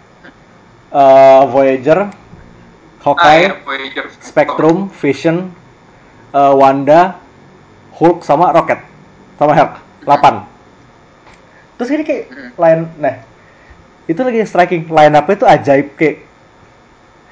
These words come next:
Speaker 1: ini kombinasi delapan karakter kayak belum pernah kepake sebelumnya gitu.
Speaker 2: Nah, itu dia. Kayak karakter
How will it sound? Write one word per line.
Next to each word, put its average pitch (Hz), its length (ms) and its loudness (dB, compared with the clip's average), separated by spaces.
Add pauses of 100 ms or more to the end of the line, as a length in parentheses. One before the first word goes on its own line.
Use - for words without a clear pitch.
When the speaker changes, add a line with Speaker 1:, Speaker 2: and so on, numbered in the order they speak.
(220)
Speaker 1:
ini 202 160 -4
kombinasi 165 480 2
delapan 147 320 2
karakter 147 400 2
kayak 202 240 -2 (320)
belum 139 320 -6
pernah 147 240 -2
kepake 151 320 -2
sebelumnya 165 400 0
gitu. 123 220 -2 (1080)
Speaker 2:
Nah, 190 240 -12
itu 196 320 -20
dia. 202 480 -8
Kayak 196 400 -8 (580)
karakter 208 480 -4